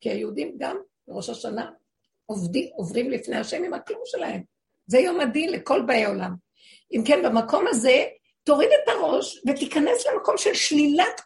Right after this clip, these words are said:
כל המדרגות שיש לך. זה קשה מאוד. אה, התשובה שתהיה זה, "לא נצטווינו לזה". כי באמת בתורת משה אין את זה.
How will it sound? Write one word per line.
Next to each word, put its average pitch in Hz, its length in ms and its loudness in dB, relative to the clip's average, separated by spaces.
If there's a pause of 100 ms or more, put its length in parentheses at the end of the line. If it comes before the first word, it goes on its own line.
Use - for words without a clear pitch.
כל 480 240 2
המדרגות 285 460 -2
שיש - 220 -6
לך. - 180 -10 (520)
זה 170 240 -8
קשה - 520 -10
מאוד. 165 360 -8 (920)
אה, - 420 -8
התשובה 254 460 -6
שתהיה 262 440 -2
זה, 220 140 -6
"לא 226 200 -2
נצטווינו 233 720 -6
לזה". 175 240 -6 (1300)
כי 226 80 -4
באמת 208 320 -4
בתורת 226 440 -4
משה 240 300 -6
אין 285 340 -4
את 294 80 -10
זה. 175 160 -8